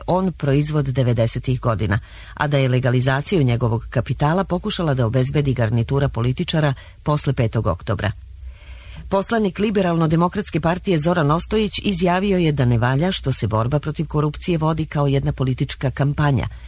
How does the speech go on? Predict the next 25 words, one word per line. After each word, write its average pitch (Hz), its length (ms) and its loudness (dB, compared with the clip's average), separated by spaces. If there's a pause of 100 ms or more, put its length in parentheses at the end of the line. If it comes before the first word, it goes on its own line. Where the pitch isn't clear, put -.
(300)
i 147 80 2
da 147 100 2
je 131 80 2
dokaz 160 380 2 (100)
za 123 100 2
to 147 240 2
da 120 140 0
tabloidi 127 540 0
znaju 143 340 2
više 151 520 0
i 135 120 -2
pre 165 260 0
nego 120 240 2
što - 180 -4
tužilac, 175 500 -2 (560)
nego 143 220 2
tužilac 185 580 0
i 202 100 2
da 190 100 2
su 156 180 -2 (220)
postali 147 600 0
neka 139 260 0
vrsta 127 420 0 (200)
službenog 143 640 2
glasnika. 113 640 -2